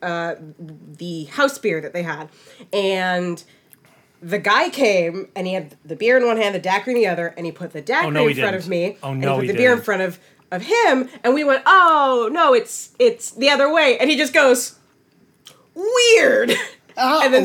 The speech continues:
Speaker 3: really?
Speaker 1: swaps them. Yeah, but then the icing on the cake was I took a sip of it,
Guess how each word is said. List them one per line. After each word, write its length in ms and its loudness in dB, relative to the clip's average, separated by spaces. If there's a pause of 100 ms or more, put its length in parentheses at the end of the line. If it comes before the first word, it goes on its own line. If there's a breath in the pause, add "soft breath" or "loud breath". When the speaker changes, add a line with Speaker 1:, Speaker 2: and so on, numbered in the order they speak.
(120)
Speaker 3:
really? 280 4
Speaker 1:
swaps 420 4
them. 420 -8 (360 soft breath)
Yeah, 240 2 (100)
but 200 2
then 260 4
the 160 -2
icing 440 2
on 180 0
the 60 -4
cake 460 -6
was 160 -6
I 60 -4
took 220 -8
a 40 -8
sip 300 -4
of 160 -8
it, 240 -8